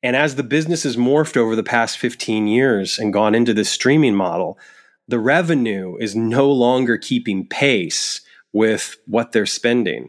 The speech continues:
And yes, we are seeing C E Os make more money than they've ever made before, and that's not okay.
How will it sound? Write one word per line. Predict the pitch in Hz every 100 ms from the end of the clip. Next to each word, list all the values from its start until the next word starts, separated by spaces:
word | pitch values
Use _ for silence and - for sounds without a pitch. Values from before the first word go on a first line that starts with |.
| -
And | 123 135 135
yes, | 127 113 90 - - - - - -
we | 110
are | 113
seeing | - - 131 127 120
C | - 123 117
E |
Os | 113 101 101
make | 104 113
more | 110 113 127 143 147
money | 139 127 104 92
than | 104
they've | 104
ever | 110 110 110
made | 107 98
before, | 101 - 101 90 - - -
and | 87 95
that's | 117 117 123
not | 113 110
okay. | 104 98 143 120 95 57